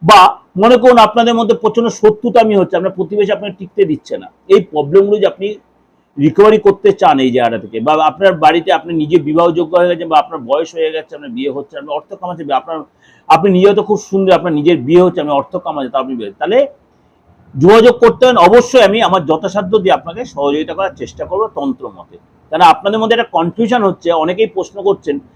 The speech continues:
"দাদা আপনি তন্ত্রের কাছে", আমার কথা হচ্ছে আমি, আমার রক্তে তন্ত্র, আমার বংশ পরম্পরায় তন্ত্র। আমি হয়তো তান্ত্রিকের মতো সেজেগুজে আপনাদের কাছে বসি না, কারণ আমি খুব সাদামাটায় বসতে চাই। যারা আমার পুরোনো ভিউয়ার্স, পুরোনো ক্লায়েন্ট যারা জানে, মিডিয়াতে যখন বসতাম আমি, এবং নর্মাল হয়ে বসে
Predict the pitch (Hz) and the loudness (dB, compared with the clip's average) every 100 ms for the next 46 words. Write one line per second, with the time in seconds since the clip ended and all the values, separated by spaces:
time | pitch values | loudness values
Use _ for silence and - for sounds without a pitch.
0 | _ 160 208 196 - 214 175 165 202 208 | _ 2 4 4 2 -6 -4 -4 -4 -4
1 | 208 185 165 151 202 220 170 165 208 233 | -4 -4 -2 -2 0 -2 -4 -2 2 0
2 | 220 226 147 185 247 277 _ _ _ - | 0 0 0 0 -6 -8 _ _ _ 2
3 | 190 233 180 202 208 - 247 202 160 135 | 6 6 6 4 2 2 2 2 0 -2
4 | 101 90 - - _ - 196 226 190 208 | -10 -12 -14 -20 _ 0 2 4 4 2
5 | 196 262 - 214 240 240 262 247 190 156 | 2 2 4 2 2 4 2 2 0 -2
6 | - 104 - _ _ _ _ - 175 214 | -6 -10 -12 _ _ _ _ 0 4 4
7 | 233 254 240 202 180 180 202 233 233 233 | 4 4 4 4 2 0 -4 -2 0 0
8 | 185 175 208 220 202 208 220 220 170 - | 0 -2 0 0 0 0 2 2 0 -2
9 | 214 196 190 196 202 165 165 190 202 170 | -6 -4 -4 -4 -6 -2 0 0 -2 -6
10 | 170 196 208 190 165 170 185 175 156 170 | -8 -8 -6 -4 -2 -2 -4 -8 -8 -6
11 | 180 143 180 180 147 160 175 170 151 151 | -4 0 0 0 -6 -12 -10 -8 -2 -2
12 | 139 151 135 127 135 143 131 123 165 92 | -2 -8 -8 -6 -6 -6 -8 -12 -16 -20
13 | 110 156 170 156 165 127 120 139 156 139 | -14 -12 -8 -8 -6 -6 -8 -6 -8 -8
14 | 110 165 | -12 -16